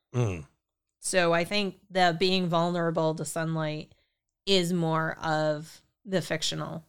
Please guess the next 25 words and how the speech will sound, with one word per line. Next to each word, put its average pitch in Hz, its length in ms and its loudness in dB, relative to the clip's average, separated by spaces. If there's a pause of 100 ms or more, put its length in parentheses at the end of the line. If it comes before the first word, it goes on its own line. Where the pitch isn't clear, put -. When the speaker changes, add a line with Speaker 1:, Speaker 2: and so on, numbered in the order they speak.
(140)
Speaker 2:
version 156 460 -2 (480)
of 170 120 -2
Speaker 1:
To 165 140 6
Speaker 2:
a 170 40 8
Speaker 1:
a 156 40 6
certain 175 300 4
Speaker 2:
vampire. 160 140 2
Speaker 1:
degree. 98 460 0 (360)
We'll, 131 220 4 (100)
we'll 131 160 4
get 127 180 2
into 113 200 2
that 110 240 0
a - 20 -2
little 92 280 -4
later. 82 420 -10 (500)
Speaker 2:
So 269 400 8
methods 269 440 4
of 240 160 6
destruction, 180 800 4 (260)
one 185 240 2
oh 160 100 0
one. 160 380 -4
Speaker 1:
Yeah. 92 260 -4 (200)
Speaker 2:
Staking 269 600 4